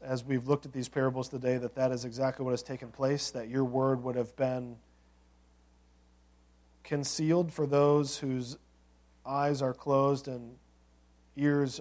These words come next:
are stopped, and revealed to those who are longing to view and hear of your kingdom. But I also pray by your grace, Lord, that those who would have their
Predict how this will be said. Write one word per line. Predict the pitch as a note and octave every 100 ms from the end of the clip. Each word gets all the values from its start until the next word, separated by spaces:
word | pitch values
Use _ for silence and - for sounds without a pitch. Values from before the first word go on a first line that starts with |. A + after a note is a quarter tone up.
| -
are | C3 B2
stopped, | - - - B2+ B2+ C3 -
and | C3 B2 A#2+
revealed | B2 A#2 C3+ C#3+ C3
to | C#3
those | C3 B2+ B2+ -
who | C3
are | B2 A#2+ A#2 - _ _ _ _ _ _ _ _ _ _ _ _ _ _ _ _ _
longing | C3 C3 C#3+ D3 D3 C3 B2+
to | C#3 B2 A2+
view | B2+ C3+ C3 D3+
and | C3+ A2+
hear | B2+ C3 B2
of | B2+ A#2
your | A#2+ A#2+
kingdom. | B2+ A#2 A2+ A#2 _ _ _ _ _ _ _ _ _ _ _ _ _ _ _ _ _ _ _ _ _ _ _ _ _
But | B2+ B2+
I |
also | C#3+ C#3+
pray | B2+ C#3 C3 B2+
by | A#2+ B2 B2
your | A#2 B2
grace, | A2 B2+ B2+ B2 -
Lord, | B2 B2 A#2+
that | A#2+ -
those | B2+ C3 C3
who | C3
would | B2+ B2+
have | B2+ B2
their | B2 B2 A#2